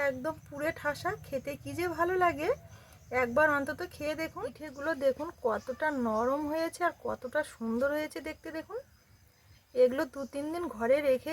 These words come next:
দিলেও কিন্তু কোনো রকমের শক্ত হবে না, খেতে ভীষণ ভালো লাগবে। আর ভেতরের পুরটাও দেখুন কত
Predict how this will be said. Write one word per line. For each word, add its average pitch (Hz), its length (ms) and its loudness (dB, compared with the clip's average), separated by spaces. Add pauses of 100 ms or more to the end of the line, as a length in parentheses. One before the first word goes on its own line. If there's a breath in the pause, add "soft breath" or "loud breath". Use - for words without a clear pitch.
দিলেও 285 240 -2 (100)
কিন্তু 311 220 -4 (160)
কোনো 262 160 -2 (100)
রকমের 277 420 0
শক্ত - 340 -8 (140)
হবে 302 280 4
না, 359 60 4 (540 loud breath)
খেতে 285 260 -6 (100)
ভীষণ 302 320 -2 (140)
ভালো 285 180 2 (100)
লাগবে। 311 260 4 (160)
আর 247 60 2 (100)
ভেতরের 254 460 4
পুরটাও 277 440 0
দেখুন 311 200 0 (120)
কত 214 140 0